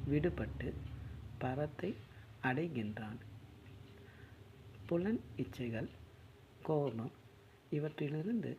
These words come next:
விடுபட்ட தன் உணர்வும் தன் ஒழுக்கமும் கொண்ட முழுமைக்காக பாடுபடும் சாதகன்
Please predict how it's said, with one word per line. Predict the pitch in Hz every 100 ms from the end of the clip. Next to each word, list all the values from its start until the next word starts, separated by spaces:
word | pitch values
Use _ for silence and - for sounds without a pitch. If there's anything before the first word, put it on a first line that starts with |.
| - - - 143
விடுபட்ட | 131 143 - - - - - - - - - - - - -
தன் | 139 175 196
உணர்வும் | 131 123 120 143 247 - - - - - -
தன் | - 147 202 -
ஒழுக்கமும் | 131 139 - 151 156 196 - - - -
கொண்ட | 139 127 117 117 - - - - - - - 151
முழுமைக்காக | 143 160 175 175 - 170 180 180 202 - - - - - -
பாடுபடும் | 127 139 160 165 147 147 208 - - - - -
சாதகன் | 123 123 120 110